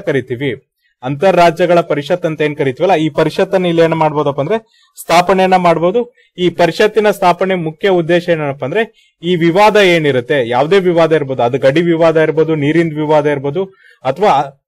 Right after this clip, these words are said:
ಆ ರಾಜ್ಯಗಳ ಮಧ್ಯೆ ಏನೇನ್ ವಿವಾದ ಇರುತ್ತಲ್ಲ ಆ ವಿವಾದವನ್ನ ಪರಿಹಾರಗೊಳಿಸೋದಕ್ಕೋಸ್ಕರ, ವಿವಾದದ ಪರಿಹಾರಕ್ಕೋಸ್ಕರ ನೋಡ್ರಿ ಈ ತರನಾಗಿ ರಾಷ್ಟ್ರಪತಿಗಳು ಏನ್ ಮಾಡ್ಬೋದು ಅಂದ್ರೆ ಆರ್ಟಿಕಲ್ ಟೂ ಸಿಕ್ಸ್ಟಿ ತ್ರೀ ಅಥವಾ ವಿಧಿ ಎರಡ್ನೂರ ಅರವತ್ಮೂರಲ್ಲಿ ಏನಪ್ಪ ಅಂದ್ರೆ ಅಂತಾರಾಜ್ಯ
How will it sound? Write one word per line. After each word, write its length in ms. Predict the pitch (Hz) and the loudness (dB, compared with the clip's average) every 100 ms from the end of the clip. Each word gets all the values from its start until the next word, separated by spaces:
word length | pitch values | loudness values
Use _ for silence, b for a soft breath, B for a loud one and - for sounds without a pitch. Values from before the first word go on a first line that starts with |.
| - | 0
ಆ 20 | 143 | 4
ರಾಜ್ಯಗಳ 400 | 156 165 190 190 180 | 4 2 2 2 2
ಮಧ್ಯೆ 200 | 175 180 156 | 0 0 2
ಏನೇನ್ 200 | 165 180 165 | 0 0 0
ವಿವಾದ 260 | 160 165 160 | 2 4 2
ಇರುತ್ತಲ್ಲ 280 | 147 190 180 139 | 0 0 0 0
ಆ 20 | 147 | -2
ವಿವಾದವನ್ನ 560 | 156 185 185 180 214 233 _ b b - | 0 0 2 2 0 -4 _ b b -4
ಪರಿಹಾರಗೊಳಿಸೋದಕ್ಕೋಸ್ಕರ, 1200 | 170 208 196 202 208 170 160 175 156 143 131 - 139 131 | 2 4 4 4 4 2 0 -2 -4 -4 -6 -4 -4 -2
ವಿವಾದದ 400 | 160 175 175 180 180 | 2 4 4 0 0
ಪರಿಹಾರಕ್ಕೋಸ್ಕರ 680 | 156 165 160 160 156 165 147 | 2 2 0 -2 -4 -6 -4
ನೋಡ್ರಿ 200 | 143 147 233 b b b 156 | -4 -4 -6 b b b -6
ಈ 40 | 185 | 0
ತರನಾಗಿ 380 | 190 180 170 214 240 - - _ _ 147 | 0 0 0 0 -4 -6 -20 _ _ -2
ರಾಷ್ಟ್ರಪತಿಗಳು 560 | 175 - 190 190 190 185 | -2 0 -4 0 2 2
ಏನ್ 100 | 180 170 | 2 0
ಮಾಡ್ಬೋದು 260 | 156 156 170 | 0 -2 0
ಅಂದ್ರೆ 140 | 196 139 | 0 2
ಆರ್ಟಿಕಲ್ 400 | 151 202 208 196 190 | 0 0 2 2 0
ಟೂ 80 | 180 | -2
ಸಿಕ್ಸ್ಟಿ 260 | 165 - 165 | -4 -8 -8
ತ್ರೀ 100 | 151 131 | -2 -2
ಅಥವಾ 200 | 123 208 165 | 0 -2 0
ವಿಧಿ 200 | 156 220 233 b b b 147 | -2 -2 -6 b b b -2
ಎರಡ್ನೂರ 300 | 175 208 214 160 | 0 2 2 4
ಅರವತ್ಮೂರಲ್ಲಿ 580 | 180 180 175 175 165 160 | 2 0 0 2 2 0
ಏನಪ್ಪ 180 | 156 160 | -2 -2
ಅಂದ್ರೆ 120 | 196 | 0
ಅಂತಾರಾಜ್ಯ 580 | 139 143 180 170 151 170 | -2 0 2 2 2 -2